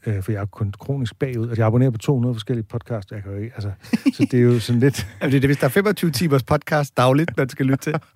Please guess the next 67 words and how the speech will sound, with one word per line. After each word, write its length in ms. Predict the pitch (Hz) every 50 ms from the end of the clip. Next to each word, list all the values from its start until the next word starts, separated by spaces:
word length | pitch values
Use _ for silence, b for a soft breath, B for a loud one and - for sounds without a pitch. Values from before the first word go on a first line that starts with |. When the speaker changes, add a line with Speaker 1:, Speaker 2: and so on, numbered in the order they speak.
| 131 - - 147
Speaker 1:
<laughs> 380 | - - 208 - - 254 185 -
Så, 300 | 139 151 160 165 151 123 - 143
så, 440 | - 143 156 135 117 180 160 151 143
så 200 | - - 165 160
er 120 | 160 160
man 120 | 165 170 156
lidt 160 | 156 143 -
presset, 340 | - 117 107 107 107 165 196
ikke? 120 | 202 208 190 190 170 156 156 B B
Ej, 100 | 120 120
men 60 | 123 110
det 120 | 143 123
gør 120 | - 151 160
jeg 80 | 160
jo 140 | 147 135 120
ikke 220 | 120 127 120 _
på 80 | - 135
den 240 | - - 151 127 110
måde. 220 | 104 92 90 92 - -
Men 280 | - 131 123 120 120 - -
altså, 340 | 127 120 113 104 - 117 101 90 87 _ _ _ -
Speaker 2:
Om 140 | 165 156 151
vi 40 |
har 160 | 165 139 143 147
Speaker 1:
de 60 | 139
Speaker 2:
tit- 80 | -
Speaker 1:
aktuelle 400 | - 127 127 - - 156 175 170
ting 220 | 160 - 151 147 139
vil 80 | 131
jeg 60 | 120 113
jo 80 | 110 101
gerne 240 | - 123 127 135 131
nå 140 | 120 110 107
at 60 | 101
høre 260 | 98 107 107 117 120
af 60 | 110
dem, 120 | 101 104 104
jeg 100 | 107 101
abonnerer 320 | 98 101 104 104 104 98
på, 160 | 95 - 104 107
ikke? 120 | 139 156 - _ _ _ _ - 127
Speaker 2:
Vi 60 | 139
har 120 | 139 151 196
nogle 120 | 226 247 233
gange 140 | 226 160
spurgt 280 | - - 196 220 - -
dig 100 | 254 214
jo, 140 | 151 127 127
og 100 | 120 -
sagt, 220 | - - 151 120
"Hey, 180 | 123 180 233 190
har 80 | 156
du 60 | 151 165
hørt 200 | 202 214 - -
det 100 | 202 180
her? 100 | 185 -
Det 140 | 190 -
skal 140 | - - 196
du 60 | 185
lige 60 | 190 175
lytte 200 | 190 180 - -
til." 120 | 208 -
Og 60 | 175
så 80 | 160 196
har 60 | 180
du 40 | 156
sagt, 360 | 180 180 170 - - - -